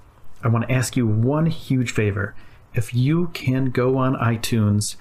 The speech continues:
or Apple Podcasts, wherever you get your podcast from, and leave a review. That's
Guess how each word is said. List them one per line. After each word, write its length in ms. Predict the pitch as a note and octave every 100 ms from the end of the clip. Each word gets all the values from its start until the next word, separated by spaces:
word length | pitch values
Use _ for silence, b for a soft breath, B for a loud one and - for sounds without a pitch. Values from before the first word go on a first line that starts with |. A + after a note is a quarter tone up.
| B B - -
or 500 | G#2+ A#2 A#2 A#2 -
Apple 280 | A#2+ - A#2+
Podcasts, 720 | - A2 A2 A#2+ A2+ A2 -
wherever 280 | A#2+ D#3 G3+
you 180 | A#3+ A#3
get 280 | - - D#3
your 340 | C3+ C#3+ C3 -
podcast 500 | A#2+ G#2 - G2 -
from, 300 | G2+ G2+ G#2 B B B - -
and 480 | B2+ A#2+ A#2 A#2 - -
leave 240 | A#2 C#3+
a 60 | E3
review. 480 | D#3 B2+ A2 G2 G2 - - - - -
That's 340 | A#2 A2 -